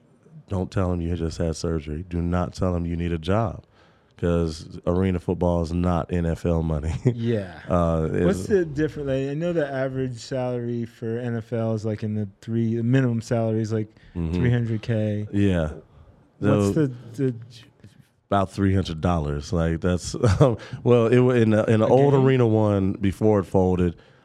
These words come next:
Speaker 1: um, you know, I say it would average around eighty to eighty thousand to a hundred thousand. Uh, the high
Speaker 2: The
Speaker 1: end, the
Speaker 2: average.
Speaker 1: quarterback was, quarterbacks would get around, you know, maybe, you know, plus one hundred thousand, definitely. Um,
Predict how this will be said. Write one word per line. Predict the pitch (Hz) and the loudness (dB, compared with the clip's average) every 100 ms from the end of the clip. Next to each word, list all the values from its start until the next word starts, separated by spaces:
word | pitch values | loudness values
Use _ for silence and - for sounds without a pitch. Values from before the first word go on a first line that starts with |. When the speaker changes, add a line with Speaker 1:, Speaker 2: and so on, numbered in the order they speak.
| _ | _
Speaker 1:
um, | 95 95 92 87 92 | 0 2 2 -2 -2
you | 104 | 0
know, | 98 92 | 2 2
I | 92 | 2
say | 95 101 | 2 2
it | 98 | 2
would | 92 | 2
average | 87 95 90 90 85 | 2 2 2 0 0
around | 87 92 90 | 0 0 0
eighty | 92 95 92 92 | 0 0 2 0
to | 90 90 87 - | 0 0 0 0
eighty | 98 92 | 0 0
thousand | 90 92 90 85 85 | 0 0 0 0 -4
to | - | -2
a | 82 | -2
hundred | 76 90 78 73 | 0 -2 -4 -4
thousand. | 80 78 76 78 76 - | -2 -2 -4 -6 -6 -4
Uh, | 87 | -2
the | 85 | 0
high | 87 95 92 | 0 0 2
Speaker 2:
The | 90 | 0
Speaker 1:
end, | 90 | 0
the | |
Speaker 2:
average. | 117 110 104 | 0 0 2
Speaker 1:
quarterback | 101 95 85 92 87 | 2 2 2 -2 -2
was, | 95 92 90 - - - _ | -2 -2 -2 -10 -20 -20 _
quarterbacks | - 113 98 98 92 - | 0 2 2 0 0 -4
would | 85 | -2
get | 90 | -2
around, | 87 87 87 85 80 | 0 0 0 -2 -6
you | 92 | -6
know, | 85 85 | -4 -2
maybe, | 85 87 87 87 87 85 - | -2 -2 -2 0 0 -2 -6
you | 98 | -4
know, | 85 | -4
plus | 82 101 87 - | -2 0 0 -2
one | 90 85 | -2 -2
hundred | 85 76 | -2 -4
thousand, | - 82 82 78 82 82 | -2 -2 -2 -4 -6 -4
definitely. | 87 82 85 76 78 - - - _ | -2 -2 -4 -6 -8 -16 -20 -20 _
Um, | - 90 87 87 85 82 85 | -2 0 2 0 -2 -4 -6